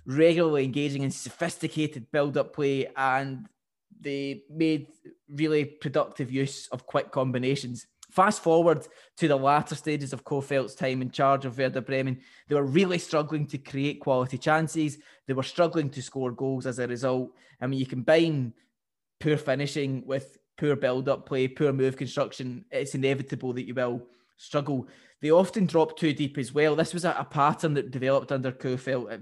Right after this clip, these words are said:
at, at the Weser Stadion. They were searching for this right approach. They wanted to be more defensive as time went on, but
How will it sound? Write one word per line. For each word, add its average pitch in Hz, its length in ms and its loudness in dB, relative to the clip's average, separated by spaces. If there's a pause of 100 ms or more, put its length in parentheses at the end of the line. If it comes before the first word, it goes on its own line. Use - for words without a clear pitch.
(240)
at, 120 220 -8
at 127 160 -6
the 131 60 -6
Weser 127 320 -4
Stadion. 127 600 -4 (340)
They 156 80 -8
were 151 80 -6
searching 185 520 2
for 165 120 -2
this 151 280 -2
right 143 160 0
approach. 139 380 -4
They 143 80 -4
wanted 165 540 2 (480)
to 156 100 -2
be 143 500 -4 (600)
more 147 260 0
defensive 151 560 0
as 151 80 -2
time 156 280 0
went 156 180 -2
on, 165 340 0 (440)
but 156 280 4